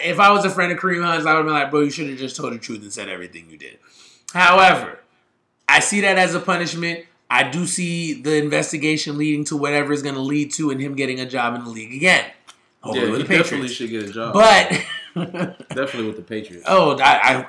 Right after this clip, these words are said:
Speaker 1: I pray for that. But,
Speaker 2: That would
Speaker 1: 'cause
Speaker 2: be,
Speaker 1: that would be
Speaker 2: that would
Speaker 1: crazy.
Speaker 2: be the
Speaker 1: You
Speaker 2: best
Speaker 1: know, if he
Speaker 2: thing.
Speaker 1: goes to the Patriots, you know the Chiefs ain't gonna beat us, right? Anyway.
Speaker 2: That would be the best thing for his career,
Speaker 1: That would be
Speaker 2: honestly.
Speaker 1: amazing. Him and Sony Michel
Speaker 2: That
Speaker 1: and
Speaker 2: would be
Speaker 1: Burkhead.
Speaker 2: crazy.
Speaker 1: Oh, that's crazy.
Speaker 2: Or, like, him and him.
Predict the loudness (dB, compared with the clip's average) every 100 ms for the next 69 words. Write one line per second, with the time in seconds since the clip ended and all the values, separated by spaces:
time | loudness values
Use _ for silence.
0 | -4 0 -2 -2 -6 -10 -14 _ -14 4
1 | 6 8 6 0 0 2 4 6 6 6
2 | 4 2 2 2 2 4 6 8 6 6
3 | 6 8 8 6 2 2 0 0 -4 -2
4 | -4 -4 -4 -4 -2 -4 -4 -2 -2 -4
5 | -8 -12 -12 -20 -20 _ 4 6 6 2
6 | -4 -12 -10 -6 -6 -4 -8 -8 -10 -8
7 | -10 -10 -12 -10 -4 2 2 4 4 4
8 | 4 2 -4 -14 _ _ _ -4 0 2
9 | 2 2 2 0 2 4 4 2 -2 -8
10 | -2 -2 -2 -6 4 6 8 8 6 4
11 | -2 4 4 6 2 0 -2 -6 -8 -8
12 | -6 -6 -6 -8 -8 -10